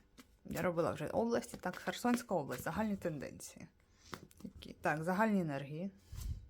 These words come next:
Багато карт вилізло щось. Ну, дві, три, дві. Застій. Повний застій в усьому, що неможливо.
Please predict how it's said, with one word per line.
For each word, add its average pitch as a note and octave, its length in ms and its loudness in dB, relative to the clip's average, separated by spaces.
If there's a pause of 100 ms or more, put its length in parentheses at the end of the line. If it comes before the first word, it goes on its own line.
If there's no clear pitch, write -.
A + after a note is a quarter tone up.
(1120)
Багато E3 560 -2 (180)
карт G3 320 -2
вилізло G3 420 0
щось. - 400 -10 (200)
Ну, F3+ 180 -2
дві, F#3 200 -4
три, F#3+ 300 -4
дві. D3+ 220 -8 (1900)
Застій. F3+ 680 2 (500)
Повний G3+ 340 10
застій F3 520 2
в F3 40 0
усьому, F3+ 880 2
що F3+ 100 2
неможливо. F#3 720 6